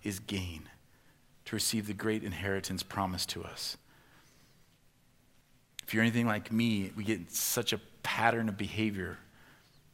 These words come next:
that we just, out of habit, we respond. I find myself sometimes snapping at my kids even when I'm not upset with them.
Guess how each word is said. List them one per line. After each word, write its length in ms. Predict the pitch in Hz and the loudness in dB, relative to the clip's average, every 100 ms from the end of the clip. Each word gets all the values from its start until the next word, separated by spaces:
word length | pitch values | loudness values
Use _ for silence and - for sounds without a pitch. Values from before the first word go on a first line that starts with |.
| - _ - _ _ _ _ _ - - _ _ _ - | -20 _ -20 _ _ _ _ _ -20 -20 _ _ _ 0
that 80 | |
we 100 | 110 | 2
just, 360 | 104 117 107 - - - | 4 2 2 -4 4 6
out 100 | 127 | 6
of 80 | - | 4
habit, 680 | - 175 208 131 - - - - - | 2 4 4 4 0 -6 -6 -6 2
we 80 | |
respond. 600 | 113 101 - 92 - - - - _ - - _ _ _ - - - - _ - _ | 2 4 2 0 -4 -12 -20 -20 _ -20 -20 _ _ _ -20 -20 -20 -20 _ -20 _
I 100 | 143 | 6
find 280 | - 208 214 | 8 8 8
myself 500 | 202 151 - 120 117 | 8 6 6 6 6
sometimes 440 | - 139 143 131 - | 4 2 4 2 2
snapping 540 | - 135 151 165 151 | 4 4 4 4 0
at 100 | 139 | 2
my 140 | 120 | 0
kids 440 | 113 - 165 131 - | -2 0 2 2 0
even 260 | 139 156 151 | -2 2 4
when 100 | 143 | 6
I'm 120 | 135 | 6
not 160 | 131 | 6
upset 300 | 131 - 151 | 4 2 0
with 140 | 113 - | -2 -6
them. 200 | 80 | -8